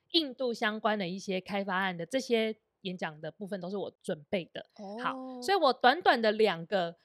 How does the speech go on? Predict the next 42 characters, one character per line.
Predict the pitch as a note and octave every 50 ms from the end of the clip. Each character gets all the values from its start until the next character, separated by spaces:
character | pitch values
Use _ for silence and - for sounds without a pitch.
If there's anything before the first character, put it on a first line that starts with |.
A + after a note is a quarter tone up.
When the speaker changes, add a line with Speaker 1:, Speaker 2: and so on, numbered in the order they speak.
| _ _ _ _
Speaker 1:
帮 | - C4+ C4 C4+ D4 C#4+
大 | - D#4+ C#4 A#3+
老 | G#3+ F#3 F3+ G3+
板 | - G#3 E3 E3+
写 | - - - G3 F3 E3 D#3 D#3+ _ _ _ _ _ _ _ _ _ _ _ _
文 | B3+ A#3+ G#3 G#3 C4 D4+ - _
稿 | C4+ G#3+ F3 D#3 D#3+
的 | F#3 F#3+
这 | F#3 C4+
个 | A3 A3+ G#3 G3
工 | G3+ - C4 D4+
作 | D4+ D4+ B3+
经 | C4 B3 B3+ C4+
验 | C4+ A#3 G#3
来 | G3+ F3+ G3
看 | A#3 - D4 E4 C#4
高 | - - B3+ B3
虹 | A#3 G#3 G3
安 | G3+ G#3+
这 | G#3+ A3
个 | F#3+ F3+
事 | F3 - - G3
件， | E3 - - F#3+ D3+ D3 D#3 _
Speaker 2:
嗯。 | - G#3+ F#3+ D3 _ _
Speaker 1:
其 | - - C4 C#4
实 | - F#4 G4
我 | F4+ D4 A3 F#3 D#3+ D#3+ - _ _ _
完 | - G#3 G#3 B3 C4+
全 | - - A#3+ G#3 F#3 F#3+ G3+ G3+ - _ _ _ _ _ _ _ _ _
get | D#4 C4 - -
到 | C4+ A#3 G#3 F#3+
一 | F#3
个 | E3+ F#3 F3
点， | - - F#3 - F#3+ F#3 _ -
就 | C#4+ C4+
是 | - - C#4 A#3+
呢， | G#3+ G3+ F#3 F#3 F#3 F#3 F#3 _ _ _ _ _ _ _ _ _ _ _ _ _ _ _ _ _ -
有 | - A3+ G#3 G3+
时 | G3 - A3+ B3+
候 | C4 D#4+ F4+ D#4+ A#3 F3 - _ _ _ _ _ _ _
老 | A3 A3+ G#3+ C#4 D4+
板 | - D4 A3 F#3 D#3+